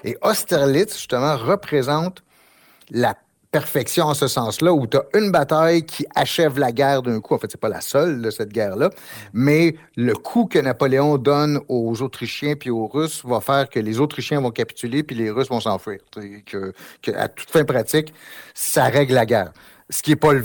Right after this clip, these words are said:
le cas dans les faits, parce que six mois plus tard, la guerre va reprendre contre la Prusse et la Russie encore, mais, euh,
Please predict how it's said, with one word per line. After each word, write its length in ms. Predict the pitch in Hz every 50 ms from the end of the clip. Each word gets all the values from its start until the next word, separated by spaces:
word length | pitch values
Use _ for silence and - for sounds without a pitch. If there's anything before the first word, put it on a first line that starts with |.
| 104 107 117
le 160 | 120 120 117
cas 180 | - - 156 143
dans 140 | 135 123 117
les 140 | 113 107
faits, 200 | 101 - 147 143
parce 140 | 143 117 -
que 100 | - 117
six 220 | - - - - 151
mois 160 | 143 139 139
plus 140 | - 135 123
tard, 220 | 143 131 135 131
la 100 | 117 110
guerre 240 | 107 120 117 113 107
va 80 | 113
reprendre 400 | 104 - - - - 123 127 123
contre 240 | 110 - 107 - -
la 80 | 107 -
Prusse 400 | - - - 139 127 - - -
et 80 | - 120
la 160 | 113 104 104
Russie 500 | - - 104 - - - - 127 123 113
encore, 440 | 101 95 92 92 110 139 175 196 156
mais, 260 | 117 120 135 160 175 - - - - - - - - - -
euh, 1160 | 117 113 107 104 101 101 104 104 95 95 - 95 95 95 95 92 90 90 - 50 50 50 -